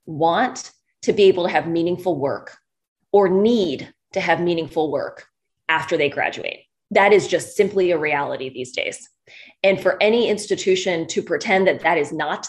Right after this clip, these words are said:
the case, I think is putting their head in the sand. The metrics that we've proposed allow for enough flexibility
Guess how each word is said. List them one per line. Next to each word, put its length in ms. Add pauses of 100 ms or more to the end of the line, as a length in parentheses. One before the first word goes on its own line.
the 60
case, 580 (560)
I 100
think 220
is 80
putting 280
their 120
head 180
in 80
the 80
sand. 420 (600)
The 100
metrics 460
that 260
we've 240
proposed 640 (300)
allow 400
for 180
enough 380
flexibility 840